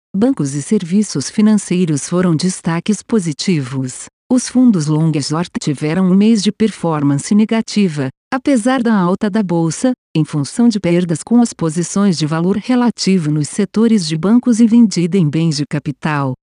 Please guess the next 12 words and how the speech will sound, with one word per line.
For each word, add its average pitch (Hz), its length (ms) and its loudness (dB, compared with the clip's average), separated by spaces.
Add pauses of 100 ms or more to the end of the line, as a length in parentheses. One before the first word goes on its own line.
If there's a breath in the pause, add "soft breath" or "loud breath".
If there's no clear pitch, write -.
(120)
Mantivemos 190 800 2
posição 233 520 2
líquida 214 460 2
próxima 247 580 2
a 262 60 4
zero, 175 360 0 (260)
com 165 120 0
impacto 180 540 -2
no 220 80 6
resultado 208 720 0
do 196 100 2
mês. 143 500 0